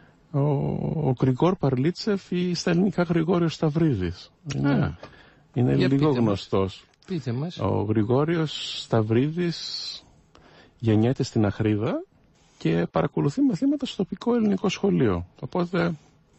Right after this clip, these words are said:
Speaker 1: είναι ο καλύτερος μαθητής και κερδίζει υποτροφία και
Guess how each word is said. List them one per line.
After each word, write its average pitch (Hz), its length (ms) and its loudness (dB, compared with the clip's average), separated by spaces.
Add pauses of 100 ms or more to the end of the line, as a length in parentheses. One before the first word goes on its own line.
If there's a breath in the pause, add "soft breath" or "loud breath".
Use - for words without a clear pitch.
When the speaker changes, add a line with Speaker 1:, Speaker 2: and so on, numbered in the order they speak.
(320)
Speaker 1:
είναι 127 180 2
ο 123 40 0
καλύτερος 117 340 0
μαθητής 110 580 -4 (640)
και 147 240 2
κερδίζει 180 460 0
υποτροφία 240 720 0
και 269 120 -4